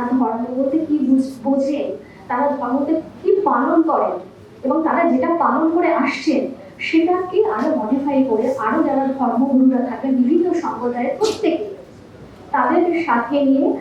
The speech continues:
আমরা একটা খসড়া তৈরি করবো, যে এভাবে আমরা সকাল থেকে রাত পর্যন্ত ঘুমোতে যাওয়ার আগে পর্যন্ত, যেটা প্রত্যেকটা ধর্মেই আছে, ঘুম চোখ মেলা থেকে চোখ বন্ধ করার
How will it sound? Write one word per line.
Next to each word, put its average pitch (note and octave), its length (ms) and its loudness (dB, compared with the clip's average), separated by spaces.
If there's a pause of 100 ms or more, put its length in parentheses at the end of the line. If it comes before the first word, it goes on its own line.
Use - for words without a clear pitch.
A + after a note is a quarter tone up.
(220)
আমরা A#3+ 260 0
একটা B3+ 140 -6 (120)
খসড়া D4+ 420 -2 (100)
তৈরি A#3+ 320 0
করবো, G#3+ 260 0 (340)
যে B3+ 60 0 (100)
এভাবে C#4+ 340 2
আমরা B3+ 140 2 (120)
সকাল D#4+ 300 -2
থেকে E4+ 240 -4
রাত G#3+ 260 -2
পর্যন্ত D4+ 340 0 (220)
ঘুমোতে C#4 460 0
যাওয়ার C#4+ 240 0 (100)
আগে - 240 -2
পর্যন্ত, A3 340 0 (140)
যেটা B3+ 220 0
প্রত্যেকটা D4+ 380 -6 (100)
ধর্মেই C#4 360 0 (100)
আছে, - 220 -12 (920)
ঘুম C#4 160 4 (160)
চোখ E4+ 160 4 (220)
মেলা B3 240 2 (100)
থেকে E4 220 0 (420)
চোখ E4 160 0 (180)
বন্ধ A#3+ 240 4 (140)
করার C#4+ 220 2